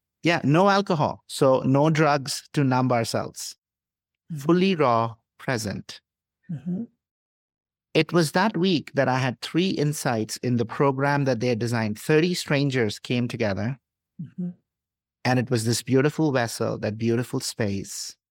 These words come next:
Speaker 1: all insecure overachievers. Everybody had shown up with their smiles and, you know, all of these, you know, "This is,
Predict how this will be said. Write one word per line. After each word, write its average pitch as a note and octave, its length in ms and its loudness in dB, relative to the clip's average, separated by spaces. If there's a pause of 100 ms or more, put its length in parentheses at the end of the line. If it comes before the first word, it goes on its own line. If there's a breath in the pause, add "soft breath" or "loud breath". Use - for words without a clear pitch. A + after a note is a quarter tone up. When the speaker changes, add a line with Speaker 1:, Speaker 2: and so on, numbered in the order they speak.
(600)
Speaker 1:
all D#3 320 4
insecure C3+ 640 0
overachievers. A2 1000 -2
Everybody C#3+ 480 2
had B2 100 -2
shown A#2+ 300 -2
up A2+ 160 -2
with A2+ 180 -2
their G#2+ 400 -2 (640)
smiles C#3 920 2
and, A2+ 260 -4
you A#2+ 100 -2
know, G#2+ 260 -4
all D3+ 260 4
of D3 100 4
these, C3 320 0
you B2 80 -2
know, A2 220 -6 (340 soft breath)
"This F3 300 2
is, F3 180 0